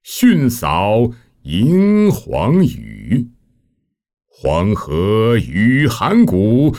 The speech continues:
四海通舟车。是马发燕赵，布帛来轻许。先当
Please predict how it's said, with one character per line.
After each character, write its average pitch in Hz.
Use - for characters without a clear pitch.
四 151
海 98
通 185
舟 175
车。 165
是 87
马 -
发 110
燕 135
赵， -
布 175
帛 117
来 95
轻 190
许。 -
先 98
当 101